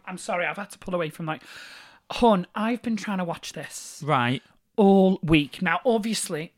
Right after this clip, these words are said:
Speaker 1: obviously,
Speaker 2: Mm-hmm.
Speaker 1: I am self-employed still, and I've been looking for jobs, and we've been trying to do me tax returns, file 'em, all of that shit.
Speaker 2: So you've not watched it?
Speaker 1: Not watched it. Every time we've come to chill out,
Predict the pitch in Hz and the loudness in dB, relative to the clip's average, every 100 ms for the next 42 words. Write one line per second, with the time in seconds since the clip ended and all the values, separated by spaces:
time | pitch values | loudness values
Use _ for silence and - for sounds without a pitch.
0 | 302 285 208 233 - 175 147 165 180 175 | 4 4 6 4 4 2 0 2 6 8
1 | 196 214 185 214 208 170 160 - - 160 | 8 8 6 6 2 -2 -8 -12 -4 -4
2 | 165 151 165 143 - - - - 185 170 | -2 -4 -4 -4 -6 -14 -18 -16 -12 -6
3 | - 214 226 226 185 165 147 135 139 127 | 4 6 6 4 4 4 2 -4 -6 -8
4 | 123 - - - - - _ _ - 220 | -10 -16 -20 -18 -16 -18 _ _ 4 6
5 | 220 214 202 226 185 196 185 214 202 185 | 6 4 2 2 0 2 0 2 0 2
6 | 160 165 269 - - - 247 226 220 - | 0 0 -2 -2 -6 -2 2 2 2 -2
7 | 220 196 196 196 202 - 208 208 196 - | 0 0 2 0 -2 -2 -2 -2 -6 -10
8 | - 165 143 - 170 170 156 147 - 131 | -8 -4 -4 0 4 4 4 2 0 -6
9 | - - _ _ 233 294 247 247 - - | -6 -12 _ _ 6 6 8 6 4 2
10 | 196 202 269 - 254 240 220 - 208 202 | 4 4 4 4 6 6 4 2 0 0
11 | - 196 190 139 | -2 2 2 0